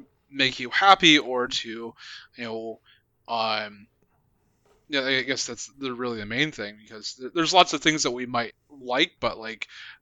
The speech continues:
for our own peace of mind, our own, uh, mindfulness, I guess, to, uh, allow someone to, uh, their actions and their thoughts and their words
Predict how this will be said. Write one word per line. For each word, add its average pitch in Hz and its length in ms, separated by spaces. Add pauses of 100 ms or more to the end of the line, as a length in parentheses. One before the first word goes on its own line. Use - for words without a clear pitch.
(140)
for 120 580 (680)
our 143 180
own 143 220
peace 143 300
of 127 100
mind, 120 280
our 117 140
own, 120 420 (160)
uh, 120 260 (2250)
mindfulness, 127 760
I 120 60
guess, 107 360 (300)
to, 120 540 (360)
uh, 127 300
allow 139 680 (140)
someone 139 480
to, 123 520 (400)
uh, 117 420 (500)
their 147 300
actions 131 560
and 123 140
their 131 160
thoughts 123 420
and 120 80
their 117 120
words 143 500